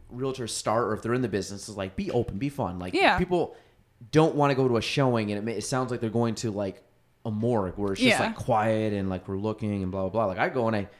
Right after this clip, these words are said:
Speaker 1: have fun.
Speaker 2: Yeah.
Speaker 1: We shoot the shit. We talk about whatever. We joke around. If the house is junk, we both agree the house is, you know, like, you can say it, you can, you can have fun with clients. You can,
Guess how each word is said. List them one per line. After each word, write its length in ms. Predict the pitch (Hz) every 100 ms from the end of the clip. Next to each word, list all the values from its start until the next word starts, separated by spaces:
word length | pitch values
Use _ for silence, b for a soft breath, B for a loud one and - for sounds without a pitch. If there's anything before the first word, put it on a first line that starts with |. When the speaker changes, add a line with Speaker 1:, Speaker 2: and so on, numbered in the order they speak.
| b
Speaker 1:
have 220 | - 117 -
fun. 520 | 120 120 120 120 117
Speaker 2:
Yeah. 400 | 349 403 220 180
Speaker 1:
We 80 | -
shoot 220 | - 135
the 60 | 101
shit. 380 | - 123 123 -
We 60 |
talk 320 | 104 117 117 113
about 220 | 107 98
whatever. 500 | 107 120 120 120 120
We 100 | 110
joke 280 | 120 120 117
around. 520 | 113 113 113 113 104 b b b b - _ _ _ _ - _ _ _ _
If 100 | -
the 80 |
house 280 | 90 110 127
is 120 | 117
junk, 400 | 90 92 101 139 - - _ _ _ 92
we 80 | 113
both 280 | 107 131 135
agree 280 | 123 139 113
the 80 |
house 220 | 98 214 117
is, 100 | 104
you 180 | 139 151
know, 180 | 151 147
like, 160 | 139
you 80 | 175
can 140 | 175
say 300 | 135 175 170 113
it, 60 |
you 60 | 113
can, 200 | 127 -
you 80 | 131
can 140 | 135
have 260 | 117 131 131
fun 240 | - 123
with 160 | 110 -
clients. 400 | 117 107 101 -
You 80 | 113
can, 220 | 113 98